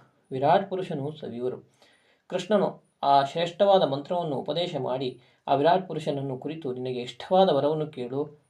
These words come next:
ಅದನ್ನು ಕೊಡುವೆನು" ಎಂದನು. ಕೃಷ್ಣನ ಮಾತನ್ನು ಕೇಳಿ ಬಾಲಕನು ಅವನನ್ನು ಕುರಿತು ಸಮಯೋಚಿತವಾದ ಮಾತುಗಳನ್ನು ಆಡಿದನು. ಬಾಲಕನು ಹೇಳಿದನು, "ನನ್ನ ಆಯುಸ್ಸು ಇರುವವರೆಗೂ ಒಂದು ಕ್ಷಣವಾಗಲಿ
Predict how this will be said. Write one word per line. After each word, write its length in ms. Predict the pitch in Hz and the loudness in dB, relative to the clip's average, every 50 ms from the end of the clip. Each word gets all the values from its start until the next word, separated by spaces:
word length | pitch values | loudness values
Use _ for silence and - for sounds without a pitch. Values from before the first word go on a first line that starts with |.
| _ _ - | _ _ -2
ಅದನ್ನು 280 | 143 156 151 147 131 131 | 0 0 0 0 -2 -4
ಕೊಡುವೆನು" 460 | - 147 160 165 160 143 131 127 139 | -4 -6 -4 -2 -2 -2 -2 -4 -6
ಎಂದನು. 340 | 143 131 131 113 - - - | -6 -8 -10 -12 -14 -16 -14
ಕೃಷ್ಣನ 480 | - 156 - - 202 190 170 139 123 - - _ _ _ _ _ _ _ _ _ _ _ _ _ _ - - _ _ _ _ _ - - 175 127 | -12 -12 -6 0 2 2 4 2 0 -2 -8 _ _ _ _ _ _ _ _ _ _ _ _ _ _ -20 -20 _ _ _ _ _ -18 -14 -12 -10
ಮಾತನ್ನು 460 | 113 117 131 143 - 165 156 160 156 | -6 0 0 0 2 2 0 0 0
ಕೇಳಿ 560 | 139 131 127 127 156 175 151 127 131 131 - - - - _ - _ _ _ - - - - _ _ _ _ _ _ _ _ _ _ _ _ _ _ _ _ _ _ _ _ _ _ _ _ _ _ _ _ _ _ _ _ _ _ _ _ _ _ _ _ _ - 143 127 | -2 -2 -2 -2 0 0 2 0 0 -2 -4 -16 -20 -20 _ -20 _ _ _ -14 -14 -14 -14 _ _ _ _ _ _ _ _ _ _ _ _ _ _ _ _ _ _ _ _ _ _ _ _ _ _ _ _ _ _ _ _ _ _ _ _ _ _ _ _ _ -12 -2 2
ಬಾಲಕನು 540 | 143 143 160 180 196 190 190 180 160 151 | 6 8 8 8 8 6 4 2 0 0
ಅವನನ್ನು 300 | 151 156 175 170 160 160 | 0 0 -2 -2 -4 -4
ಕುರಿತು 240 | - 147 143 - 147 | -6 -6 -6 -6 -10
ಸಮಯೋಚಿತವಾದ 760 | 139 - - 151 170 190 190 190 196 190 180 165 156 147 131 | -10 -6 -4 0 2 2 2 0 0 -2 0 2 2 2 2
ಮಾತುಗಳನ್ನು 480 | 127 123 131 131 170 160 165 165 156 143 | 0 0 -2 -2 -2 -2 -2 -2 -2 -2
ಆಡಿದನು. 260 | 131 123 117 110 113 | -2 -4 -4 -6 -6
ಬಾಲಕನು 520 | 120 123 135 139 147 143 135 - - 147 143 | -6 -4 0 0 0 0 0 -4 -4 -6 -6
ಹೇಳಿದನು, 420 | 139 139 135 123 127 127 117 107 - - _ _ _ _ _ _ _ _ _ _ - 165 | -4 -4 -4 -4 -4 -6 -6 -8 -10 -14 _ _ _ _ _ _ _ _ _ _ -4 -2
"ನನ್ನ 160 | 165 175 165 | -2 -2 -2
ಆಯುಸ್ಸು 1000 | 135 123 127 127 139 185 190 190 190 - - - - - 170 156 - - - - 151 | -2 0 2 4 6 6 6 4 4 0 -10 -18 -18 -10 -10 -10 -10 -10 -10 -2 -2
ಇರುವವರೆಗೂ 540 | 143 151 170 170 156 147 139 139 147 151 | -2 0 2 2 4 4 4 4 4 2
ಒಂದು 240 | 131 127 - 160 160 | -2 -2 -4 -6 -8
ಕ್ಷಣವಾಗಲಿ 760 | 160 - - 165 175 175 160 147 131 143 143 151 151 - | -10 -8 -6 -4 -2 0 0 0 0 0 0 0 -2 -4